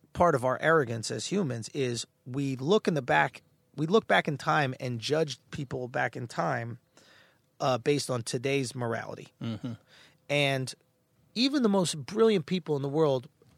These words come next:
Speaker 1: intellect on their tippy toes, meaning, like, they only barely see beyond everybody else. You know, the Martin Luther Kings, the Jesuses, the Muhammads, these people only saw a little bit past everybody else, and that's what made them geniuses, right? But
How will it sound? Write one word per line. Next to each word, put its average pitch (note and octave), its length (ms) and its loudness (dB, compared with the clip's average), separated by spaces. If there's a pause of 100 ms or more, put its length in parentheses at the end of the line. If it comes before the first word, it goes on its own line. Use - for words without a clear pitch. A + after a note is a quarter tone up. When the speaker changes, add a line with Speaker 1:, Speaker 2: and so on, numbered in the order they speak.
(180)
Speaker 1:
intellect D3+ 520 0
on C3 100 -2
their A#2+ 100 -4
tippy B2+ 280 -2
toes, - 340 -8
meaning, C3+ 240 -4
like, B2 160 -4
they C3+ 100 -4
only D#3 200 0
barely E3 600 4
see B2+ 540 0 (380)
beyond C3+ 560 4
everybody A#2 440 0
else. - 400 -6
You C3+ 140 -2
know, A#2+ 160 0
the A2+ 80 -2
Martin C#3+ 240 4
Luther C#3 140 4
Kings, A#2+ 460 0
the A#2+ 80 -6
Jesuses, B2+ 580 0
the B2 80 -6
Muhammads, B2 560 2 (180)
these G#3 140 4
people - 440 0 (200)
only G3+ 180 2
saw F3 340 0
a - 60 -8
little A#3 480 -2
bit F#3 220 2
past - 580 -2
everybody C3+ 400 2
else, A2+ 140 0
and C3 140 -4
that's D#3 200 2
what C#3+ 80 0
made C3 220 -2
them A2+ 140 -4
geniuses, C#3+ 640 -4
right? B2+ 220 -2 (460)
But C#3+ 180 6